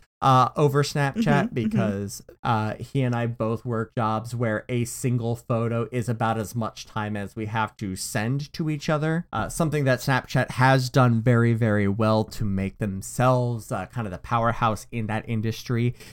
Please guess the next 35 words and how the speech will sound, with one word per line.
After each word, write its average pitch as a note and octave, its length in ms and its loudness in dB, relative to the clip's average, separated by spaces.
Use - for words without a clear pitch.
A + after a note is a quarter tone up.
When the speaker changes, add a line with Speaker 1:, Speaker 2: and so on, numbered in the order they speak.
Speaker 1:
is A#2+ 320 4
they A#2 220 2
have, A2+ 680 -2
uh, F#2+ 200 0
done C#3 200 4
a C#3 80 2
lot A#2+ 440 0
with A2+ 300 -2
A A#2 260 2
R G#2 240 2
filters. G#3 720 -2
Um, A2 480 4
so A#2+ 760 4
they B2+ 340 0
can - 220 4
Speaker 2:
Okay. - 60 4
Speaker 1:
put C3 120 8
a B2+ 40 4
filter C3 440 -2
over C3+ 280 0
your B2+ 200 0
face C#3 500 -2
to A#2+ 400 0
kind A2+ 260 -2
of G#2 200 -4
age G2+ 360 -2
you D#2+ 200 -10
up, - 360 2
age F2+ 280 -6
you F2 220 -6
down, F3 580 2
put - 300 -4
little A#2 220 0
goofy, A2+ 960 0
uh, G2+ 140 2